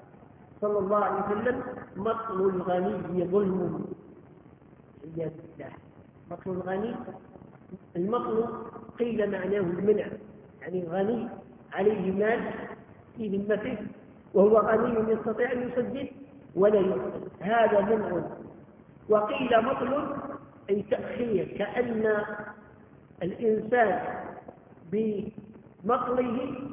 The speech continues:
يمدد في الأيام التي يعود فيها الدين، فبدل أن يرد بعد شهر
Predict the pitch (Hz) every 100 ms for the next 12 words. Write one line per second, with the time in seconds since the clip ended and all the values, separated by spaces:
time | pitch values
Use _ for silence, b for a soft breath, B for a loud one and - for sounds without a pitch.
0 | - - 190 226 285 208 240 226 233 226
1 | - 220 202 214 247 247 240 220 240 247
2 | 247 247 240 226 202 226 196 196 196 -
3 | - - - - 202 220 262 247 254 254
4 | 240 226 214 233 208 220 220 - 220 302
5 | 262